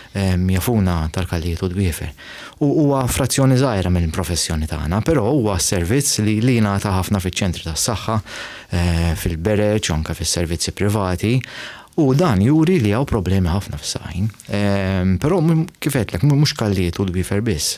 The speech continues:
Aħna speċjalizzati fuq il-foot and ankle. Allura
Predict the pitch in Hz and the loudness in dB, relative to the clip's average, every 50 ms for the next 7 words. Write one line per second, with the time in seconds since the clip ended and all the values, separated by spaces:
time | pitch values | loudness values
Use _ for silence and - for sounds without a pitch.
0 | - - 87 85 85 92 90 90 87 87 - - - - 110 - - 95 85 90 | -6 -4 -2 0 2 2 2 0 0 -2 -4 -4 -4 -4 -2 -2 -2 -2 0 0
1 | 101 107 95 90 - 95 - - 107 - - - - - - - - - 82 - | 0 0 0 -2 -4 -4 -2 -2 -4 -4 -6 -10 -14 -14 -16 -12 -10 -10 -4 -2
2 | - 101 - - 87 85 92 110 107 90 80 67 67 - - - - 90 87 90 | -2 -2 0 0 0 2 2 2 2 2 0 -2 -4 -6 -8 -8 -8 -6 -4 -4
3 | 87 85 87 | -4 -2 -2